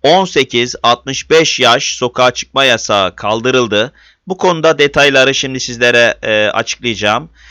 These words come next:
Kabine toplantısı sonrasında açıklamalarda bulunan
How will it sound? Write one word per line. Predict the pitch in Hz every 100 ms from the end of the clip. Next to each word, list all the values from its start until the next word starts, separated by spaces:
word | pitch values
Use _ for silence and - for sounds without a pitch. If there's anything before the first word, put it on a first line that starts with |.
| - _
Kabine | - 143 165 208
toplantısı | 233 180 - 170 165 - 160
sonrasında | 156 143 131 120 123 123 107
açıklamalarda | 123 - - 139 143 143 143 180
bulunan | 151 139 135 131